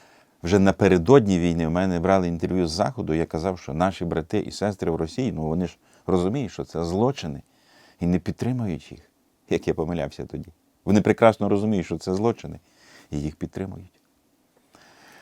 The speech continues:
Сьогодні великі цього світу ламають голову, як зупинити те кровопролиття, яке влаштував Путін.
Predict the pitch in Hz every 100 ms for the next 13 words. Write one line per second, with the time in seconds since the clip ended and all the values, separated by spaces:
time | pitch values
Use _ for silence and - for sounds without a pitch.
0 | - - 110 110 135 117 98 98 117 -
1 | 104 - 110 95 - - - 87 - _
2 | _ - 95 95 101 123 123 110 87 80
3 | 123 175 123 85 85 107 139 - - 95
4 | 85 98 101 110 135 110 95 120 113 107
5 | 101 92 82 98 123 180 - 69 - -
6 | 92 90 - 143 - 110 113 - 117 110
7 | 110 - 73 - 65